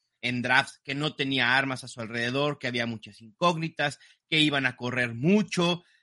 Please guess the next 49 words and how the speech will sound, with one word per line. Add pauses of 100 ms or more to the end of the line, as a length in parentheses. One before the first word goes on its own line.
(220)
que
Aaron
Jones
y
A
J
Dillon
iban
a
ser
realmente
los
que
llevaran
esta
ofensiva, (260)
pero
que
confiábamos
en
el
brazo
de
Aaron
Rodgers
para
que
pudiera
producir.
Simplemente
no
vamos
a
ver
a
Aaron, (280)
Aaron
Rodgers
producir
números (320)
de
top
cinco,
de
top
ocho,
pero
puede
ser